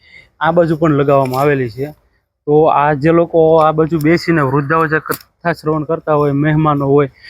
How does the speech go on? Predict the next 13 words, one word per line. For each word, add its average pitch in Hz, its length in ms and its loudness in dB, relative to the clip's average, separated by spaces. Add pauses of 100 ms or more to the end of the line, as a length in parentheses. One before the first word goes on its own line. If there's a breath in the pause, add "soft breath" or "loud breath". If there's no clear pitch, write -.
(200 loud breath)
તો 151 120 2
એની 165 260 4
માટે 160 320 0
આ 151 80 2
એલ 151 260 2
ઈ 165 40 -2
ડી 156 160 -2
અહીંયા 160 160 -2
મૂકવામાં 156 420 -2
આવેલી 165 180 2
છે, 156 180 -12
જેથી 151 260 -4
કરીને, 151 520 -2